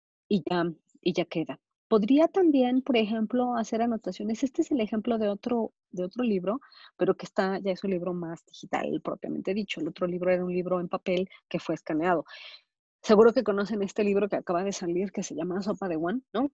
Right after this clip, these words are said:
Que son algunos ensayos sobre, sobre el coronavirus. Está súper interesante porque hay unos textos de Agamben de Zizek, de David Harvey, en fin, vale, vale mucho la pena. Si yo lo descargo, le digo Sopa de One,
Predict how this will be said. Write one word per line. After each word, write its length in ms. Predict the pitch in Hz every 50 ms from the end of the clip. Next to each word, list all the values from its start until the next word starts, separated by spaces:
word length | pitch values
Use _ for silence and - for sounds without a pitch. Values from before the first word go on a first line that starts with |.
| _
Que 340 | _ - 190 170 165 165 170
son 280 | 170 - 190 180 190 190
algunos 600 | 190 185 185 190 202 208 190 - - - - _ _
ensayos 640 | - 190 196 196 214 214 214 190 180 180 190 202
sobre, 400 | - - 180 156 165 165 156 - - _ _ - - _ _ _
sobre 240 | _ - 175 170 170
el 80 | 175 165
coronavirus. 580 | - 175 175 185 175 175 190 190 220 277 254
Está 320 | 233 208 - - 240 240 254
súper 220 | 269 269 - 202
interesante 560 | 180 175 - 202 160 180 - 190 160 185 240
porque 240 | 240 - _ _ -
hay 60 | - -
unos 180 | 160 170 -
textos 360 | - - 156 - - 175 175 -
de 60 | 147
Agamben 360 | 147 151 - 156 160 151 151
de 80 | 143 -
Zizek, 460 | - - - - - - - - - -
de 80 | - - - - - - -
David 240 | 180 180 160 - 160 - -
Harvey, 380 | 139 131 131 - 151 139 113 - _ _ _ _ _ _
en 60 | - 180
fin, 220 | - 190 135 - _ _
vale, 280 | 170 165 151 160 143 101
vale 180 | - 165 170 160
mucho 240 | 160 - - -
la 80 | 175 -
pena. 260 | - - 185 175 190 - - - - - _
Si 160 | - - 226
yo 120 | - 233 226
lo 100 | 233 220
descargo, 520 | 214 220 - - 233 208 208 208 214 190 -
le 160 | - 170 165
digo 220 | 175 175 180 156
Sopa 300 | 185 - 185 - - 175
de 100 | 160 165 180
One, 240 | - 180 170 175